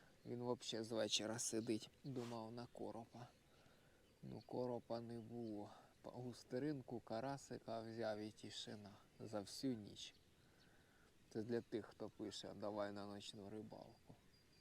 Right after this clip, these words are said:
Уж краще на Інгулець на ночну рибалку.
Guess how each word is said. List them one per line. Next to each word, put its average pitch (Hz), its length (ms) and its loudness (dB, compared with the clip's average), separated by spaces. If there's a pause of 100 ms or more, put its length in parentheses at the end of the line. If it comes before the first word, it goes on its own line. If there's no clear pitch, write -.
(640)
Уж - 180 4
краще 135 540 10
на 131 140 8
Інгулець 135 680 6
на 120 100 4
ночну 117 440 4
рибалку. 104 640 6